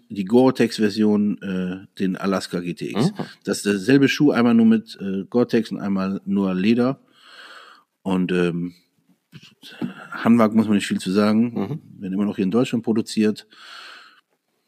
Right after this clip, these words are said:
Speaker 1: Ja. Sissa.
Speaker 2: Ich beantworte die Frage anders. Wenn ich könnte, wie ich wollte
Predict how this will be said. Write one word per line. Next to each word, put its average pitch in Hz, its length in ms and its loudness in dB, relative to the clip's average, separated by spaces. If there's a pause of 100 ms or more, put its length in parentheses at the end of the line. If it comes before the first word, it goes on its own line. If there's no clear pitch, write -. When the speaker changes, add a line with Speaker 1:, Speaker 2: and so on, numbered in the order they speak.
(260)
Speaker 1:
Ja. 254 140 0 (960)
Sissa. - 380 -4 (920)
Speaker 2:
Ich - 160 -2
beantworte 117 380 2
die 110 80 -2
Frage 107 340 0
anders. 147 360 0 (1500)
Wenn 117 180 4
ich 113 200 0
könnte, 139 480 2 (2000)
wie 101 100 0
ich 92 140 -4
wollte 85 520 2